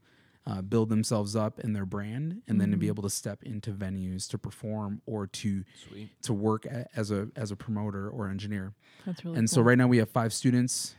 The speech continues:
Speaker 1: that started, uh, uh, a week or two ago. They'll go through the program, and we have three educators. And then all those educators get paid, um, and 'cause that's important.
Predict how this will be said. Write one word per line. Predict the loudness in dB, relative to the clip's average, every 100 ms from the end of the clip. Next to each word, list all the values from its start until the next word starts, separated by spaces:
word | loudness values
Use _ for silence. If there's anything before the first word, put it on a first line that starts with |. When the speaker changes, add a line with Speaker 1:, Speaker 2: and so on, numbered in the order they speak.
| -8
Speaker 1:
that | -8
started, | -6 2 2 4 2 2
uh, | 2 0 -2 -6 -12 -8
uh, | -6 -6 -6 -6
a |
week | -2 0 0
or |
two | 0 0
ago. | 2 2 0 -4 -14 -20 _ 0
They'll | 2
go | 4 2
through | 2 0
the | 0
program, | -2 -2 0 0 0 -2 _ _ -10
and | -4 -2
we | 0 0
have | 0 -2 -8 -16 -6
three | -4 -2
educators. | -4 -8 -10 -10 -10 -10 -12 -16 _ _ -6
And | 2 4
then | 4
all | 0 0
those | 0 0
educators | -2 -2 -4 -4 -4
get | -8
paid, | 0 2 2 0 _ _ _ _ -10
um, | -4 -2 -2 -4
and | -4 -6
'cause | -6 -8
that's | -8 -2
important. | 0 2 2 0